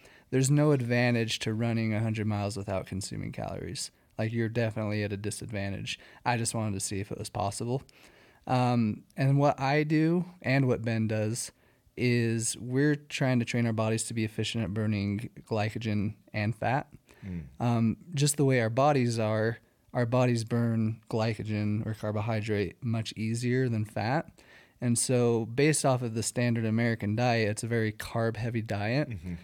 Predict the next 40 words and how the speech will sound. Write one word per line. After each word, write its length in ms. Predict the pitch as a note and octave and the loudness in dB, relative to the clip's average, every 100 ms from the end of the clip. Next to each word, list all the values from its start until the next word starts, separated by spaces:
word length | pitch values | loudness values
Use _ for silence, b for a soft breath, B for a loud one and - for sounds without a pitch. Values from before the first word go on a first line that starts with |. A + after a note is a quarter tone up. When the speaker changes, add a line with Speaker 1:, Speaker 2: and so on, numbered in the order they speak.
| B B | B B
Speaker 1:
And 140 | B2 | -4
so 80 | - | 0
because 420 | A#2+ A2+ - C#3 C3 | -2 -2 2 2 2
of 80 | |
that, 220 | A#2+ A2+ G#2 | 2 0 2
most 520 | A#2+ B2 A#2+ - - | 2 2 0 -4 -4
Americans 680 | A#2 A#2 A#2+ A#2 A2 G#2 A#2 | 0 2 0 0 -2 -2 -2
are 80 | G#2+ | -2
hardly 340 | A2 A2 G#2+ | -2 -2 -2
ever 160 | G#2+ A2 | -2 -6
tapping 540 | - G#2+ G#2 A2 G#2 | -4 -4 -4 -4 -2
into 400 | G#2 A2 - G#2+ | 0 -2 -2 -4
their 120 | G2+ | -4
fat 300 | G2+ G#2 G#2 | -4 -6 -6
storage. 480 | - A#2 C#3+ D3+ - _ _ _ - - B B B - | -6 -2 -2 -2 -8 _ _ _ -10 -10 B B B -2
And 160 | B2+ | 0
so 580 | - B2+ B2 A#2+ A#2 A2 | 2 2 4 4 2 0
what 200 | A#2+ C3+ | 0 2
me 160 | C#3+ C#3 | 4 4
and 120 | A#2+ | 4
Ben 260 | C#3+ F3+ D#3+ | 4 6 6
do 200 | C3+ B2+ | 6 4
is 160 | B2 | 2
we 140 | C3 B2 | 0 0
eat, 500 | C3+ C#3+ C3 - - b b b b b | 2 4 4 0 -6 b b b b b
and 160 | B2 C3+ | 2 4
note 160 | C3+ | 4
my 160 | B2+ C3 | 4 4
Instagram 400 | C3+ - B2 A#2+ | 2 2 2 2
name 180 | A#2+ A#2 | 4 2
is 120 | A2+ | 0
the 100 | A#2 | 0
Low 180 | A#2 A2 | 0 0
Carb 300 | - A2 G#2 | 0 0 0
Runner. 260 | G2+ G#2 | -2 -2
It's 180 | G2+ - | -4 -4
not 300 | A#2 G#2+ G#2 - | -2 -2 -4 -6
the 140 | A2+ | -10
Keto 420 | - - G#2+ F#2+ G#2 | -6 -4 -2 -2 -4
Runner. 340 | G#2 G2 | -6 -6